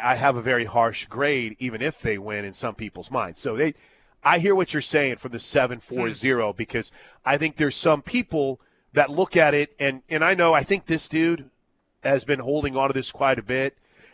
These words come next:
Speaker 1: There's several of you that will say, "Man, how are we supposed to compete in the S E C when we lost to Kansas and Oklahoma State?" Right? And that's kind of been a theme for a handful of you. "Our offensive line sucks." You know, it's just, I get it.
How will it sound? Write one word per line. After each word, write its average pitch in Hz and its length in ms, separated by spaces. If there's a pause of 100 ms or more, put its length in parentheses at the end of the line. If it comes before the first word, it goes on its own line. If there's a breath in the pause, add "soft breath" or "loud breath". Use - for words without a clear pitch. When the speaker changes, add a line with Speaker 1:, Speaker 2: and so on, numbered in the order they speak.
Speaker 1:
There's 135 180
several 143 400
of 139 180
you 139 220
that 110 160
will 120 120
say, 123 360 (320 loud breath)
"Man, 190 420 (180 soft breath)
how - 180
are 208 60
we 196 120
supposed 165 520
to 147 60
compete 170 420
in 156 60
the 151 140
S 143 220
E 127 80
C 156 240
when 131 200
we 208 140
lost 165 380
to 104 80
Kansas 165 600
and 127 80
Oklahoma 135 560
State?" - 520
Right? 139 240
And 143 100
that's 139 240 (300 loud breath)
kind 180 320
of 151 80
been 156 120
a 131 80
theme 143 460
for 127 180
a 117 60
handful 139 460
of 135 160
you. 139 200 (280 soft breath)
"Our 175 340
offensive 139 460
line 131 340
sucks." 107 1000
You 123 100
know, 156 140
it's 160 100
just, - 380
I 143 80
get 175 320
it. 160 180